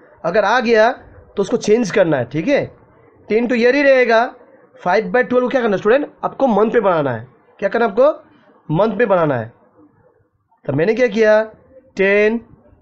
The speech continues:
year, five by ट्वेल्व year, टेन ईयर, ठीक है student?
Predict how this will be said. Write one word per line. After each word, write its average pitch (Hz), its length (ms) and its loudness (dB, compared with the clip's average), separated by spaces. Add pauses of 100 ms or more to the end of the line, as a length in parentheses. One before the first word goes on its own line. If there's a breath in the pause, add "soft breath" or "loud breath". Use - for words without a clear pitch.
(160)
year, 185 500 2 (1800)
five 175 400 -2
by 180 180 2 (160)
ट्वेल्व 190 520 2 (1400)
year, 180 440 4 (1900)
टेन 180 460 0 (180)
ईयर, 190 380 2 (2000)
ठीक - 20 -8
है 170 100 -2
student? 190 340 -2